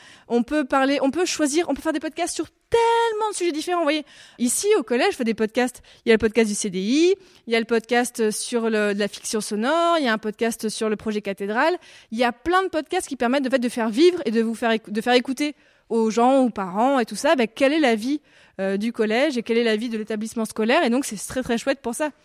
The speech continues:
Donc, vous voyez, vous faites déjà des médias, vous faites déjà partie un peu de la presse. Félicitations, bienvenue dans ce grand bateau, euh, qui est un peu compliqué.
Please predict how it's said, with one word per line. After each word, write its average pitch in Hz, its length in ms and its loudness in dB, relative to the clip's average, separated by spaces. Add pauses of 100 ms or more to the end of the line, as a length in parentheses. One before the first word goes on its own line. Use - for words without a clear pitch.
(360)
Donc, 240 80 2
vous - 0 -
voyez, 339 220 4
vous 262 260 4
faites 392 420 -2 (160)
déjà 247 380 2 (140)
des 226 180 0
médias, 254 260 2
vous 311 40 0
faites 226 160 -2
déjà 240 220 -2
partie 254 260 -6
un 254 80 2
peu 269 100 -2
de 254 60 -2
la 240 100 4
presse. - 320 -10 (340)
Félicitations, 277 720 0
bienvenue 254 360 2
dans 254 100 0
ce 247 160 -6
grand 233 180 -2
bateau, 254 360 -2
euh, 214 80 0
qui 214 100 -10
est 220 40 0
un 220 40 -6
peu 240 100 -10
compliqué. 220 380 -10